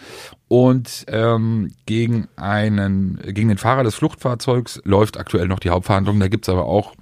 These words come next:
noch Gerüchte, dass es da auch möglicherweise zu einer doch schnelleren Einigung kommt, ähm, als man vorher dachte. Und mir sagte dann jemand, so begann sozusagen dieses Thema bei mir so im Kopf noch mal ein bisschen,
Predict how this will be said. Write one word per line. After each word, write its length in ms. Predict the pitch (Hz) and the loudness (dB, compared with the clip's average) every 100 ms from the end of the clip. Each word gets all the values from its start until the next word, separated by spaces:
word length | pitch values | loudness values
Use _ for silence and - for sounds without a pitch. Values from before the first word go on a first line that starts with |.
| _ - _ | _ -20 _
noch 380 | - 85 98 - | -6 -2 -2 -2
Gerüchte, 440 | 78 - 101 87 82 - - - | -4 -2 0 -2 -4 -8 -16 -8
dass 140 | 90 | -4
es 80 | 87 | -2
da 100 | - | -2
auch 120 | - | -2
möglicherweise 760 | 87 82 80 80 82 80 80 82 | -4 -2 -2 0 2 2 2 -2
zu 140 | - | -6
einer 400 | 80 80 78 - _ - - | -4 -4 -4 -8 _ -18 -4
doch 180 | 92 - | -2 0
schnelleren 460 | 95 92 92 90 | 2 2 4 2
Einigung 380 | - 95 85 85 | 2 2 2 -2
kommt, 300 | - 76 - - - - - - - | -4 -6 -8 -18 -20 -20 -20 -18 -4
ähm, 420 | 82 82 80 82 - | -2 0 -2 -4 -8
als 140 | - 95 | -4 -2
man 100 | 87 | 0
vorher 240 | 87 80 | 0 0
dachte. 320 | 73 - - - _ _ _ - - - - | -2 -6 -12 -14 _ _ _ -20 -20 -12 -4
Und 240 | 127 - 107 | -4 -4 -2
mir 200 | 143 180 | 0 0
sagte 240 | 185 175 | 0 0
dann 120 | 156 | 0
jemand, 380 | 147 160 170 - _ _ _ _ _ _ - _ - | 0 -2 -2 -6 _ _ _ _ _ _ -20 _ -4
so 140 | 113 | 0
begann 260 | 117 107 123 | 2 2 2
sozusagen 340 | 117 - 104 | 0 0 -2
dieses 220 | 101 95 - | -2 -4 -2
Thema 240 | 113 120 | 0 2
bei 80 | 101 | 4
mir 160 | 101 | 2
so 80 | 95 | 0
im 80 | 92 | -2
Kopf 220 | 120 - | -4 -4
noch 100 | 107 | -4
mal 60 | 95 | -4
ein 80 | 95 | -4
bisschen, 480 | 101 92 95 92 | -6 -6 -6 -6